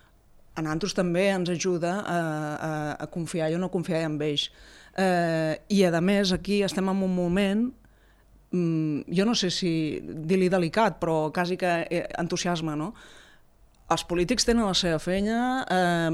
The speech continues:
l'Òmnium té la seva feina, l'Assemblea té la seva feina, i aquí combatre contra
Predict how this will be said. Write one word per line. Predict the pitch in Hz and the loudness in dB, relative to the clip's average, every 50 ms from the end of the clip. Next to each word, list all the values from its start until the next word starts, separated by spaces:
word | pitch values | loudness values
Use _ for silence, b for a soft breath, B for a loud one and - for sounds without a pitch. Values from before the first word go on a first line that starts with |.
| - - | 2 4
l'Òmnium | 190 190 180 185 185 202 214 202 175 | 6 6 6 6 4 2 2 2 2
té | - 180 | 2 2
la | 165 170 | 2 2
seva | 165 185 165 | 0 -2 -2
feina, | - 185 190 208 220 226 233 226 | 0 0 0 0 0 0 0 2
l'Assemblea | 202 180 - 180 170 175 185 196 | 2 2 2 2 2 2 2 2
té | 185 214 | 2 2
la | 196 175 | 2 2
seva | 170 196 170 160 | 0 -2 -4 -4
feina, | 156 - 202 214 220 226 233 254 262 262 B B B B B B | -2 -2 -2 0 0 0 0 0 -2 -4 B B B B B B
i | - 196 202 190 | 4 4 6 6
aquí | 185 185 196 214 233 247 240 | 4 2 2 0 0 0 0
combatre | - 226 208 185 185 190 190 185 226 226 | -2 -2 0 2 2 2 2 2 0 2
contra | 220 220 202 202 196 196 196 185 180 180 | 2 2 2 2 2 2 2 4 2 2